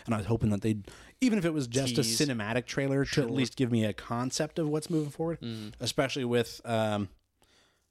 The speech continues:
Speaker 1: over the summer, them giving us, like, a little bit of something on, on Twitter, you know what I mean,
Speaker 2: Mm-hmm.
Speaker 1: for N seven Day.
Speaker 2: Yeah.
Speaker 1: Where I was like, "Oh, you know, there's,"
Speaker 2: Oh,
Speaker 1: so there's
Speaker 2: fuck,
Speaker 1: a
Speaker 2: oh,
Speaker 1: little bit
Speaker 2: fuck.
Speaker 1: of drip feeding, you know,
Speaker 2: Mm-hmm.
Speaker 1: a-, and then to not get anything, I was like, "Oh man, I really thought they might."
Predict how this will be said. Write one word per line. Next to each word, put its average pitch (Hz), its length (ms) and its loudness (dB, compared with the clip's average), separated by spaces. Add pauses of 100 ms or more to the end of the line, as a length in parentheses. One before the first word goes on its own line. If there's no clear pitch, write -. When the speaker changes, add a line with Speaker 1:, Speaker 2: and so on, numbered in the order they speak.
(240)
Speaker 1:
over 135 220 0
the 107 100 -4
summer, 120 360 0
them 117 220 2
giving 117 220 0
us, 110 240 -2
like, 107 280 -2 (720)
a 127 60 -4
little 127 260 0
bit 139 160 0
of 139 80 0
something 165 440 -6 (220)
on, 135 300 0
on 131 180 0
Twitter, 165 420 0
you 151 80 -6
know 143 60 0
what 139 60 2
I 139 40 0
mean, 143 120 0
Speaker 2:
Mm-hmm. 107 80 -8
Speaker 1:
for 131 340 0
N 127 160 0
seven 131 320 0
Day. 143 320 0
Speaker 2:
Yeah. 113 300 -6 (100)
Speaker 1:
Where 101 140 -4
I - 20 -4
was 98 100 -6
like, 85 140 -12
"Oh, 117 100 -12 (180)
you 113 80 -10
know, 98 100 -10 (180)
there's," 95 300 -8
Speaker 2:
Oh, - 60 -10
Speaker 1:
so 113 80 -2
there's 110 220 -2
Speaker 2:
fuck, 117 80 -4
Speaker 1:
a 113 60 -2
Speaker 2:
oh, - 20 0
Speaker 1:
little 117 200 0
bit 120 160 0
Speaker 2:
fuck. - 20 -4
Speaker 1:
of 117 80 -8
drip 120 240 -2
feeding, 131 320 0
you 131 100 0
know, 131 140 2
Speaker 2:
Mm-hmm. 117 240 -8 (300)
Speaker 1:
a-, 107 40 -4
and 117 300 0
then 117 140 0
to 117 120 2
not 104 220 -2
get 101 160 -2
anything, 104 320 -2
I 95 60 -4
was 85 80 -8
like, 92 100 -12
"Oh 101 200 -6
man, 90 140 -8
I 90 60 -8
really 92 180 -8
thought 87 260 -10
they 90 100 -12
might." 87 260 -12